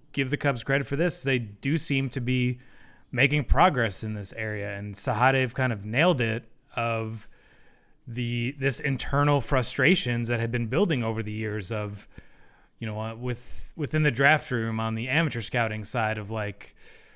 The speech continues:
okay, what are we supposed to be identifying in pitchers, and why is R and D so heavy-handed on some of this? And then you got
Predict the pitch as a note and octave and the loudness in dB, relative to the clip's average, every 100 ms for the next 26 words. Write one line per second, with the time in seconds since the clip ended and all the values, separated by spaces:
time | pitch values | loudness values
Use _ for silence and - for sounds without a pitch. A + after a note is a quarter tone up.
0 | - - - C3+ C#3 A2+ G#2 - - C#3 | -20 -20 -8 -2 -2 -2 -6 -12 -14 -4
1 | A#2+ E3+ G3+ F#3+ - F#3 F3 F3 F3 E3+ | 4 6 6 4 4 2 4 6 6 6
2 | F3+ F3 F3+ F3 E3+ E3+ E3 F3+ F3 F3+ | 4 4 4 4 4 2 6 6 6 2
3 | F3 C3+ A#2 A2 A#2 B2 D#3+ G3+ F3 F3 | 2 2 0 -4 -6 4 6 6 6 6
4 | F3 D3+ F3 F3 - E3 D3+ E3 E3+ D3+ | 4 4 2 2 4 4 6 4 4 2
5 | D#3+ D#3+ E3 D#3 D3 D#3+ E3 D#3+ - F3 | 2 2 0 0 -2 -2 0 -2 -2 -2
6 | D3+ E3+ F3 E3 C#3 B2+ B2+ C3 A#2+ A#2+ | 0 0 0 0 -2 -2 2 4 4 2